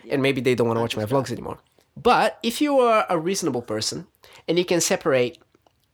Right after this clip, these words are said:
Speaker 2: the entertainment from the person's opinion, I think you can enjoy both, you know? You know what I mean?
Speaker 1: Yeah.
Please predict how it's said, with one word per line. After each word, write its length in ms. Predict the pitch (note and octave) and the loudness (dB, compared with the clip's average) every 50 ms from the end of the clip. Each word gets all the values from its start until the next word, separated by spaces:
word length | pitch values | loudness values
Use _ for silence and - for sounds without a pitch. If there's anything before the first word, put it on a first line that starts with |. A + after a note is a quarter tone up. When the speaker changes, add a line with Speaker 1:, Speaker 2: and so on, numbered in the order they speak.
| _ - | _ -6
Speaker 2:
the 120 | C#3 C#3+ | -2 0
entertainment 840 | C#3+ D3 - D3 C3 - - D#3 D3 D3 C3 A#2+ A2+ A#2+ A#2+ - - - _ _ _ _ _ _ _ _ | 0 0 0 -2 -4 -2 0 0 0 0 0 -2 -4 -6 -8 -10 -12 -16 _ _ _ _ _ _ _ _
from 480 | - - - - C#3 C3 B2+ B2 A#2+ - - | -18 -6 -2 0 2 2 2 0 -2 -4 -6
the 80 | B2 A#2 | -6 -4
person's 340 | - D3+ C#3 - C3+ A2+ A#2 | -2 -2 -2 0 -2 -4 -6
opinion, 520 | A2 - - C#3 C3 A#2+ A#2 B2+ D3 - _ - - - - - - - - _ _ - | -4 -2 0 0 0 0 -2 -4 -8 -10 _ -20 -20 -20 -20 -20 -20 -20 -20 _ _ -2
I 100 | F#3 F#3 | -2 0
think 480 | F#3 - A3 A3 G#3+ - - - - _ _ - | 2 2 0 0 -2 -4 -10 -18 -20 _ _ -8
you 160 | - G3 G3 | -6 -6 -4
can 160 | G3 - F#3 | -2 0 0
enjoy 260 | F3 D#3+ D3+ D#3 D3 C3+ | 0 0 2 2 2 2
both, 460 | B2+ C3+ B2+ B2 C3+ - - - - _ _ _ _ _ _ _ _ _ _ _ - | 2 2 0 0 -2 -6 -14 -20 -20 _ _ _ _ _ _ _ _ _ _ _ -2
you 140 | D3+ C#3 C3 | 0 2 2
know? 180 | B2 B2 B2 - _ _ _ - | 2 0 -4 -8 _ _ _ -10
You 80 | D#3 C#3 | -6 -4
know 60 | C#3 | -4
what 80 | C3+ C3+ | -4 -4
I 40 | C3+ | -4
mean? 180 | C#3 D3 E3 - _ _ _ _ _ - | -6 -8 -10 -14 _ _ _ _ _ -18
Speaker 1:
Yeah. 240 | D#3+ F3 D#3+ C3 | -14 -14 -14 -14